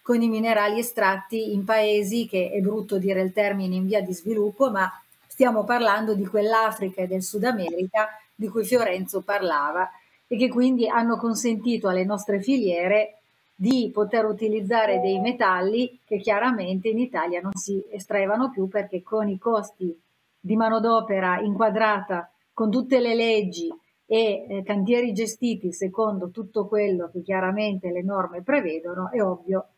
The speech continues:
che si andava fuori mercato rispetto a questo. Questo è il vero dibattito del futuro. Detto questo,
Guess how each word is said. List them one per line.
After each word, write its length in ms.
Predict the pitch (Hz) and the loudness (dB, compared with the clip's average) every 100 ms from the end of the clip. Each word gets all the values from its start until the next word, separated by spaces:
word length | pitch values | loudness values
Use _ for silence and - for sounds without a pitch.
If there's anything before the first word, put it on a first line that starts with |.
| _ | _
che 120 | 233 | -4
si 120 | 196 226 | 0 0
andava 380 | 220 214 208 | 2 2 2
fuori 300 | 196 208 202 | 0 0 0
mercato 600 | 196 220 214 180 175 190 | 0 -2 0 -2 -2 -2
rispetto 600 | 190 190 - 160 - 180 | -4 -4 -6 -8 -8 -10
a 260 | 175 175 170 _ | -10 -12 -16 _
questo. 460 | - 185 170 - 185 | -4 -4 -4 -10 2
Questo 340 | 277 294 220 | 2 2 0
è 40 | |
il 60 | 185 | 0
vero 220 | 190 190 | 0 0
dibattito 600 | 185 185 175 180 190 185 | 0 0 -2 -4 -8 -6
del 180 | 180 175 | -6 -8
futuro. 580 | 175 175 170 156 165 - _ _ _ _ _ _ | -10 -20 -20 -16 -14 -14 _ _ _ _ _ _
Detto 340 | - 262 285 - | 4 4 6 6
questo, 760 | 320 339 - 220 202 208 - | 4 4 0 2 2 0 -14